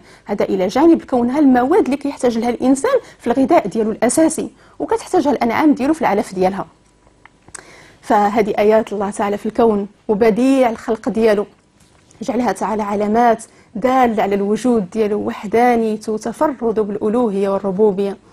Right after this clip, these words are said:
"انظروا إلى ثمره إذا أثمر وينعه،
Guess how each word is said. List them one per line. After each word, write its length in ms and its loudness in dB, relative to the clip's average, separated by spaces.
"انظروا 640 4
إلى 400 0
ثمره 720 -2
إذا 520 0
أثمر 380 -2
وينعه، 500 2